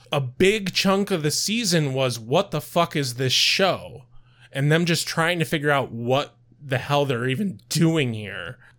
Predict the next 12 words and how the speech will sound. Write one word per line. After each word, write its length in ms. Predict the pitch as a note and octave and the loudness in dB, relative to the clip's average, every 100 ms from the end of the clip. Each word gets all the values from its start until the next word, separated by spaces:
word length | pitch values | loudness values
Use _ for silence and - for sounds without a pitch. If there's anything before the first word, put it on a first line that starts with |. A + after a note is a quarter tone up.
| - | -4
I 160 | C#3 D#3+ | -2 -2
think 300 | - D3 A2+ | 0 -2 -2
hurt 320 | - C#3+ B2+ | 0 0 0
it 160 | - _ - | -6 _ -10
a 200 | A2+ G2 | -10 -10
lot, 880 | G2 G2+ G#2 A2+ B2 A2+ F#2+ - - - - - - | -12 -14 -14 -10 -8 -6 -8 -12 -18 -20 -20 -16 -10
because 580 | C3 D#3 C3+ A#2 - - - _ - | -2 2 2 0 -4 -6 -16 _ -4
most 600 | C#3+ D3 D#3 A3+ A#3 C4 | 0 4 4 2 0 -2
of 60 | |
the 100 | F3+ | -4
filler 400 | C3 D3 D#3 A3 | -2 0 2 2
episodes 880 | B3 B3+ C4 - C4+ D4+ D#4+ - - | 0 -2 -2 0 2 0 -4 -8 -10